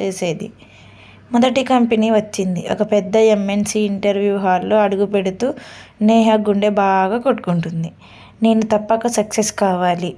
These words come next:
ఇంట్లో నాన్న కోసం, అమ్మ కోసం" అని మనసులో మంత్రం జపించుకుంది. ఆమెకు రాత పరీక్షలో మంచి మార్కులు వచ్చాయి.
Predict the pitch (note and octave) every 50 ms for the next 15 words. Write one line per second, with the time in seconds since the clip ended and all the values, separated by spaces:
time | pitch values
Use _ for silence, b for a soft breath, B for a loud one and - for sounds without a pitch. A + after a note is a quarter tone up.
0 | - - G#3 G#3 G3+ F#3+ G#3+ A3+ A3 G#3 G3 F#3+ F#3+ F#3+ F#3+ G3 G3 - G3+ G3+
1 | F#3 - - G#3 G#3+ - - F#3+ F#3+ G3 G3 G3 - G3 F#3+ F#3+ - A3 G#3 F#3
2 | - - F#3+ F#3+ F#3 F3+ F#3+ F#3+ F#3+ F#3+ - G#3 G#3 G#3 G3+ G3 F#3+ F#3 F#3 F#3
3 | F#3 G3+ G#3+ A3 A3 A3+ G#3 - G3 F#3+ F3 - F3 - - F#3+ F3+ E3 E3 E3
4 | - - B B B B B B B B B B B B B B - B3+ C#4 C4+
5 | C4+ C#4 C4 - A#3+ A#3+ A#3+ A#3 A#3 A3+ A3+ A#3+ B3 A#3+ B3 A3+ A#3 A#3 - A#3+
6 | A3+ A3+ A3 G#3+ G#3 G#3 G#3 G#3+ G#3 - - G#3 G3 G3+ G3 G3 - A#3+ C4 C4
7 | B3+ C4 - - G3 F3+ E3+ E3 -